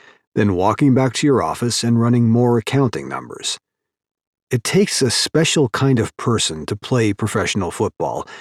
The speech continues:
and by God, it's beautiful. This is as close as we have to modern-day gladiators. No sport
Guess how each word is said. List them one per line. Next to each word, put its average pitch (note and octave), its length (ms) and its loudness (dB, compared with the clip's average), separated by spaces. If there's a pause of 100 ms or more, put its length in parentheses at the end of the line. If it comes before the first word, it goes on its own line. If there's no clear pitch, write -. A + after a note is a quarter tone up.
(280)
and A2+ 240 0 (240)
by B2+ 180 2
God, G2 460 0 (140)
it's - 420 -2 (160)
beautiful. - 640 -6 (720)
This C#3 180 4
is C3+ 120 4
as A#2+ 120 0
close - 460 0
as G#2+ 100 -2
we A#2 200 2
have F#2 420 -2
to F#2+ 100 -8
modern-day F#2+ 840 0
gladiators. - 960 -6 (1000)
No D3+ 300 6
sport G#2+ 560 0